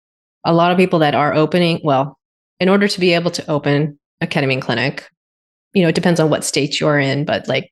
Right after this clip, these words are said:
California, you have to be a, you know, licensed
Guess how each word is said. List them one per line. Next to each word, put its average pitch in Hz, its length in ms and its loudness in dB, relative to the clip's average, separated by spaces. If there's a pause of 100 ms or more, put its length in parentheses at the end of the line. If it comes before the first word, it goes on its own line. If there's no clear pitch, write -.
California, 151 680 0 (480)
you 170 100 2
have 156 140 -2
to 156 100 -2
be 143 480 2
a, 151 720 -4
you 143 80 -2
know, 127 80 -2
licensed 139 760 -4